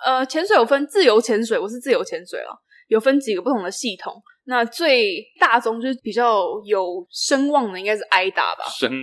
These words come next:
Speaker 2: 望。
Speaker 1: 因为它的标准最难过。
Speaker 2: 哦，OK。
Speaker 1: 对，所以挨打系统，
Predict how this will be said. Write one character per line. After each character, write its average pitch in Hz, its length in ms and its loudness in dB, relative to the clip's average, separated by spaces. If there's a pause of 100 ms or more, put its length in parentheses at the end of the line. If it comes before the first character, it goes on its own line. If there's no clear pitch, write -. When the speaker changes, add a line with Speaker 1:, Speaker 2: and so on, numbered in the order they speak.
(120)
Speaker 2:
望。 131 240 -2 (360)
Speaker 1:
因 285 140 -2
为 302 40 0
它 285 80 6
的 254 100 4
标 240 200 4
准 202 180 -6
最 196 160 -6
难 170 220 -10
过。 196 160 -4 (120)
Speaker 2:
哦， 82 220 -14
OK。 90 120 -12 (180)
Speaker 1:
对， 190 180 -6
所 233 140 -4
以 - 40 0
挨 240 220 2
打 190 300 2
系 220 280 -8
统， - 140 -12